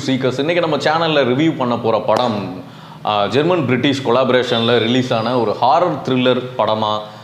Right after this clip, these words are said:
ஜூலை இருபத்தி மூணு, ரெண்டாயிரத்தி இருபத்தி ஒண்ணு Netflix-ல release ஆன Blood Red Sky, ஆ, Trans Atlantic four செவன்ட்டி த்ரீ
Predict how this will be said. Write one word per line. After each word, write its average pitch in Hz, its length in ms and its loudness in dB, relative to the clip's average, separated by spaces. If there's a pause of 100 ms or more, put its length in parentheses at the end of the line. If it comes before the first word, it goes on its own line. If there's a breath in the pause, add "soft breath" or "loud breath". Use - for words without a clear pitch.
(240 loud breath)
ஜூலை 139 380 2
இருபத்தி 131 400 2
மூணு, 117 300 0
ரெண்டாயிரத்தி 110 380 2
இருபத்தி 110 320 0
ஒண்ணு 104 40 0
Netflix-ல 104 640 -2
release 101 280 -4
ஆன 95 240 -4 (460 loud breath)
Blood 101 40 -2
Red 139 380 2 (140)
Sky, 113 300 2 (340 loud breath)
ஆ, 107 360 2
Trans 135 400 0 (140)
Atlantic 131 540 -2 (500)
four 139 180 2 (160)
செவன்ட்டி 110 420 -4
த்ரீ - 420 -6